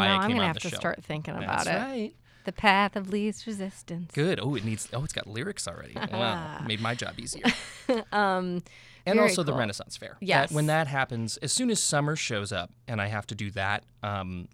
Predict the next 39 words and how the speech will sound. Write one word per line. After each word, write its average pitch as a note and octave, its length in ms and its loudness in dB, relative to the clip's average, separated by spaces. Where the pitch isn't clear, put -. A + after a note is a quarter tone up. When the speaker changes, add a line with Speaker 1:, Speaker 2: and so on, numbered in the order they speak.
Speaker 1:
um, F#2+ 220 -4
that F#2 340 -2
becomes, - 520 -8
mm, G#2 440 -4
a A#2 80 -8
large A2+ 380 2
majority G2+ 360 -4
of F2+ 60 -8
my F#2+ 140 -4
life F#2+ 280 -6
just - 220 -6
because A2+ 360 -6
it's - 180 -8
almost A2 380 -2
impossible A2+ 720 -4
to A2+ 60 -4
do A2 160 -4
anything A2 280 -4
else G#2 200 -4
because - 240 -10
of G#2 60 -8
how G2 120 -4
exhausting - 640 -8
that - 160 -12
is - 280 -14
as E3 160 -10
a, D#3 160 -12
as B2+ 140 -12
a - 40 -10
job. - 240 -12
Speaker 2:
Yeah, E3+ 460 -4
I D#3 100 -6
can F3 140 -12
imagine. E3+ 460 -6
Tell G3+ 160 -4
Speaker 1:
So C4 40 -2
Speaker 2:
me D4 120 0
about G3+ 300 2
why, F3+ 400 -2